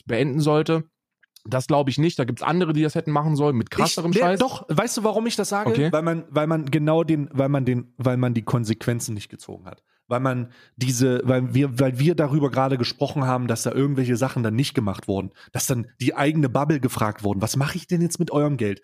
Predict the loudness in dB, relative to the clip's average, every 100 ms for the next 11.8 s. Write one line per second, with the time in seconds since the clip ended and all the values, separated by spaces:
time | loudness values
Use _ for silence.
0 | -16 _ -2 -2 0 -2 -4 -8 _ _
1 | -10 -2 0 0 -4 -4 -2 -2 0 -4
2 | -6 -12 _ _ -2 0 -2 0 -2 0
3 | -2 -2 -4 -4 -2 0 0 0 -2 0
4 | -2 -2 -2 -2 -2 -2 0 0 2 0
5 | 0 0 2 2 0 -2 -6 -4 -4 -2
6 | -2 0 -2 -2 0 0 0 0 -2 -4
7 | -10 -14 _ _ _ _ _ _ _ _
8 | -4 0 0 0 -2 -2 0 0 0 2
9 | 0 0 0 0 -2 -6 -14 -18 -2 0
10 | 2 2 2 0 2 0 0 0 0 0
11 | -4 -4 -4 -2 -2 -2 -4